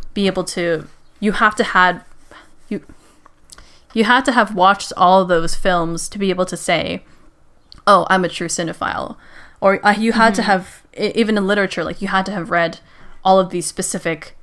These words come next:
Speaker 1: authors to say that you are well-read. And if you
Speaker 2: Mm-hmm.
Speaker 1: haven't, then you're trash. <laughs> Like,
Speaker 2: Yeah, exactly. It's like a, an invitation for people to, like, get pretentious and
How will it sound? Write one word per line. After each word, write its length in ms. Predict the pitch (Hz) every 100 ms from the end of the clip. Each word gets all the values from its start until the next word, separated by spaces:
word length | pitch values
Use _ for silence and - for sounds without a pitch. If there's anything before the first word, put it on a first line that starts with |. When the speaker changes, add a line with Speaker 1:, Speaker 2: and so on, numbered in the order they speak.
| - - -
Speaker 1:
authors 460 | 180 170 160 - -
to 100 | 185
say 280 | - 175 175
that 160 | 175
you 280 | 175 165 160
are 420 | - 156 156 - - -
well-read. 760 | 196 185 170 170 165 156 - - - - - -
And 100 | 190
if 120 | 180
you 80 | 196
Speaker 2:
Mm-hmm. 100 | 214
Speaker 1:
haven't, 360 | 185 170 165
then 340 | 170 165 156 -
you're 100 | - -
trash. 380 | 165 - - - -
<laughs> 120 | -
Like, 140 | 208 - - 240 294
Speaker 2:
Yeah, 400 | 247 240 220 190
exactly. 580 | 196 196 202 208 208 185
It's 220 | 196 -
like 220 | 220 214 -
a, 260 | 214 208 196 - - - - -
an 100 | 208
invitation 720 | 214 208 190 202 196 202 190
for 140 | 196
people 320 | 185 190 185 180
to, 100 | 185
like, 220 | 180 175
get 220 | 175 -
pretentious 640 | 190 - 170 175 175 175
and 420 | 180 170 170 180